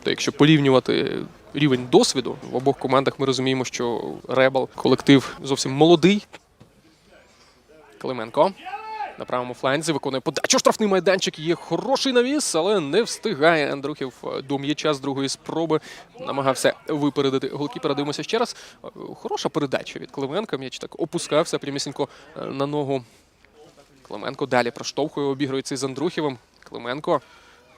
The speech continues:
пригальмовує, зупиняється, чекає підтримки Чубова. Ренат виконує подачу. Хороший навіс, але удару по воротах немає. Підбирання за Зоренком. Зоренком під ліву, розхитує суперника, не пробиває. Підбирання, ще один удар і сейв голкіпера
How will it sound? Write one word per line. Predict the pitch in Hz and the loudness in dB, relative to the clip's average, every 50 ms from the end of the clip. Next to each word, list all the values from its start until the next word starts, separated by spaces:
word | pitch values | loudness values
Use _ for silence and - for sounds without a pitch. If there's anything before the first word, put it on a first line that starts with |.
| - - - | -20 -20 -16
пригальмовує, | - - 127 131 139 135 131 139 139 131 127 127 127 135 147 147 139 | -12 -10 -6 -6 -4 -2 -2 -2 -2 -4 -6 -6 -4 -4 -2 -2 -4
зупиняється, | 127 131 131 - - 139 135 131 127 127 135 147 - - - | -4 -6 -8 -6 -8 -6 -4 -4 -2 0 0 -2 -2 -6 -10
чекає | - - - 135 127 123 | -10 -4 -2 -2 -2 -2
підтримки | - 139 - - 143 143 127 - 135 | -4 -6 -4 -4 -2 -2 -2 -4 -8
Чубова. | - - - 147 143 156 156 156 143 131 123 - | -8 -6 -4 -4 -4 0 0 2 2 0 0 -6
Ренат | - - 123 127 131 127 139 | -10 -8 -6 -4 -4 -4 -6
виконує | 131 - 139 135 139 | -6 -6 -4 -4 -2
подачу. | 131 - 151 139 165 208 - - 226 | -2 -2 0 2 2 2 2 4 4
Хороший | - 302 311 311 320 330 | 6 8 8 8 8 8
навіс, | 311 311 320 349 349 311 - - - 277 | 8 8 8 6 6 6 4 4 6 6
але | 254 247 | 8 8
удару | 233 233 202 208 220 220 202 | 8 8 8 8 8 8 6
по | - 220 | 6 8
воротах | 220 226 220 - 220 | 8 8 8 6 4
немає. | 240 247 233 214 | 6 8 8 8
Підбирання | - 196 185 233 254 254 233 226 | 6 6 6 8 10 10 10 8
за | 196 214 | 6 4
Зоренком. | 208 202 285 269 254 220 - 214 208 | 6 6 8 6 8 6 4 2 6
Зоренком | 202 294 285 277 240 226 220 | 6 6 6 8 6 4 4
під | 185 254 220 226 | 4 0 -2 2
ліву, | 277 320 311 277 240 | 2 4 6 6 6
розхитує | 233 - - 285 262 247 226 | 6 4 2 0 0 0 0
суперника, | - 240 - 240 247 240 233 220 220 | 0 2 4 6 6 6 6 6 4
не | 208 208 | 4 4
пробиває. | - 220 208 208 233 247 233 202 - - - - - - | 2 2 2 4 6 8 8 8 6 4 -2 -16 -14 -6
Підбирання, | - 165 190 220 262 285 254 240 220 202 | -4 2 6 8 10 10 10 10 8 6
ще | 185 - - 320 330 | 4 6 8 10 12
один | 311 302 254 285 269 | 12 12 10 8 6
удар | 269 226 262 247 240 226 | 6 8 10 12 12 12
і | 214 | 10
сейв | - - 247 226 220 190 | 10 10 8 8 8 8
голкіпера | 208 220 - - 240 226 - 202 190 156 | 6 4 4 0 -2 0 2 4 4 4